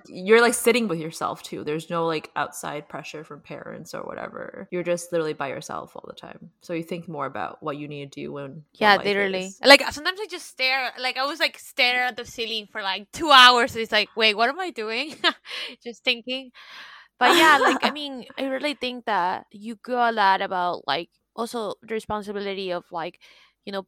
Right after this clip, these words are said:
Speaker 2: paying things and keeping your room
Speaker 1: Mm-hmm.
Speaker 2: clean and,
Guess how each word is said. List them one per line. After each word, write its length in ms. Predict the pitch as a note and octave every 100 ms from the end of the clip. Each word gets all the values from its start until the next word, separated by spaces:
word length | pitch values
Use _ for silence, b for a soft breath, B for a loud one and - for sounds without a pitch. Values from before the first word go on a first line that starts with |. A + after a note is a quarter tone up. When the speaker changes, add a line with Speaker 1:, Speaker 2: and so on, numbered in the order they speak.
| -
Speaker 2:
paying 360 | G#3 G#3+ A3+ G#3+
things 560 | A3 A3 G3+ G3+ G3 -
and 520 | F#3+ E3 F3 F3+ E3+ b b b b _ _ _ - -
keeping 360 | - B3 A#3+ A#3
your 400 | A#3 A3+ A3 -
room 560 | - A3 A3+ A#3+ A3+ A3+
Speaker 1:
Mm-hmm. 120 | F#3+
Speaker 2:
clean 520 | G#3+ A#3+ A#3+ A3+ G3+
and, 460 | G3 F#3+ F#3 F#3 E3